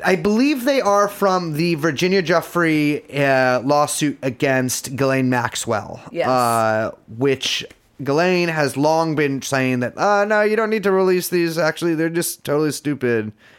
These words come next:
Speaker 1: That, like, you don't even, <laughs> I mean, they're, why would you even wanna read them? It's dumb. Uh, and now there are some John Does, because the big news around this is there are apparently one thousand names in this, which
Speaker 2: Yes.
Speaker 1: I can't wait to read about
Speaker 2: One
Speaker 1: Bill Gates, allegedly.
Speaker 2: thousand.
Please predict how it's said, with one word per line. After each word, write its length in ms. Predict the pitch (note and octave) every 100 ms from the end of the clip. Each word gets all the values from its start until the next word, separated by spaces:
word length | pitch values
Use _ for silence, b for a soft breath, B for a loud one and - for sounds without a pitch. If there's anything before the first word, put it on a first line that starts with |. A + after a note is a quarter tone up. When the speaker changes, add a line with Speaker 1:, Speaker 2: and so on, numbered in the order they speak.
| b -
Speaker 1:
That, 220 | B2 G2
like, 300 | B2 A#2 G2+ - -
you 80 |
don't 220 | D3+ C3+ B2+
even, 260 | A#2+ G2+
<laughs> 40 | -
I 80 | B2
mean, 180 | A#2 A#2+
they're, 140 | A#2+
why 180 | A#2+ C3
would 160 | C#3+
you 80 | C3 B2+
even 100 | A2+
wanna 180 | G#2+
read 140 | G#2+ G2+
them? 80 | F#2+
It's 180 | -
dumb. 500 | - G#2 F#2 F2+ G2 - B B B -
Uh, 360 | D3 C#3+ C3+ -
and 240 | D3 C#3
now 220 | D#3+ E3+ E3
there 180 | D#3
are 180 | C#3+ C#3
some 260 | B2+ C3 B2
John 220 | C#3 C#3+
Does, 220 | C#3+ C3
because 320 | D3 D3 C3+
the 80 | C#3+
big 180 | B2+ E3+
news 180 | F3 C#3+
around 220 | D3 C#3+
this 220 | C#3 - B B -
is 100 | A#2+
there 120 | C#3
are 20 |
apparently 440 | B2 E3+ D#3+ C3+
one 360 | B2 B2 D3+ C3+
thousand 800 | - - E3+ G3 G3+ F3+ F3+ D#3+
names 560 | D#3+ E3 D3 A#2+ A2+ A2
in 160 | G2+
this, 400 | F2+ - - - -
which 140 | A#2
Speaker 2:
Yes. 680 | D3 C#3+ B2+ - - - -
Speaker 1:
I 40 | -
can't 260 | - D#3+ D3
wait 180 | D3+
to 100 | C#3
read 160 | C3+ C#3
about 200 | C3 B2
Speaker 2:
One 220 | F3 F#3+
Speaker 1:
Bill 420 | G3+ F#3+ G3+ C#3 C3+
Gates, 380 | F3+ E3 B2+
allegedly. 760 | D3 C3 A#2+ G2+ D#3+ C#3 B2+ B2+
Speaker 2:
thousand. 840 | C3 - - D#3+ - - F3 -